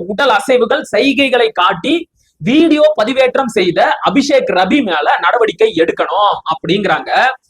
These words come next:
எனக்கு தெரிஞ்சு நான் பார்த்த வரைக்கும் பிரியாணி மேன் செம்மொழி பூங்காவை பத்தி அந்த வீடியோவை அப்லோட் பண்ணி ஒரு மாசத்துக்கு மேல ஆகுது. இவ்ளோ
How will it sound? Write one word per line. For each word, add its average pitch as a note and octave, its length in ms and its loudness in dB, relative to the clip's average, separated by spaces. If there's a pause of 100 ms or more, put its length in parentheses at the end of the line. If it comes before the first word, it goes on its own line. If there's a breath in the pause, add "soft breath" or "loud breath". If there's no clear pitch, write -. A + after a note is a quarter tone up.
(300)
எனக்கு C4 380 -2 (100)
தெரிஞ்சு G3 340 0 (220)
நான் B3+ 300 2 (120)
பார்த்த B3 380 2
வரைக்கும் F#3 480 0 (400)
பிரியாணி C#4+ 500 2
மேன் G3 280 -4
செம்மொழி D4+ 380 0 (100)
பூங்காவை A#3+ 540 0
பத்தி A3+ 240 -4 (100)
அந்த E3 160 -4 (140)
வீடியோவை A3+ 560 2 (160)
அப்லோட் D4 480 0
பண்ணி D3 240 -4 (480)
ஒரு F3+ 240 0 (100)
மாசத்துக்கு B3 500 -4 (100)
மேல F#3+ 140 0 (120)
ஆகுது. D3 220 -6 (840)
இவ்ளோ A3+ 360 2